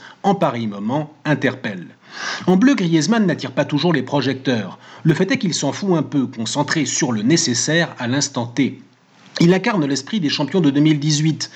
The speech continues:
un groupe homogène et solidaire que nul Maradona ou Paolo Rossi ne porta sur ses épaules jusqu'au toit du monde. Sortir Grisou à la quatre-vingt-huitième ressemble dès lors à un coup de canif dans un contrat d'équipe que Deschamps lui-même avait longuement peaufiné.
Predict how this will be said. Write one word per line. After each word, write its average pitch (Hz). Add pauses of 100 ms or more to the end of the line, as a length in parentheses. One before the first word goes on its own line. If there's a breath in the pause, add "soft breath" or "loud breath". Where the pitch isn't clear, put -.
(240 loud breath)
un 131
groupe 131
homogène 135
et 123
solidaire 147
que -
nul 147
Maradona 139
ou 123
Paolo 127
Rossi 151 (240 loud breath)
ne 143
porta 147
sur -
ses 123
épaules 143
jusqu'au 131
toit 147
du 113
monde. 113 (440 loud breath)
Sortir -
Grisou 170
à 143
la 139
quatre-vingt-huitième 147 (220 loud breath)
ressemble 156
dès 120
lors 160
à 123
un 113
coup 170
de 139
canif 127
dans 120
un 117
contrat 117
d'équipe 101
que -
Deschamps 120
lui-même 127
avait 110
longuement 127
peaufiné. 123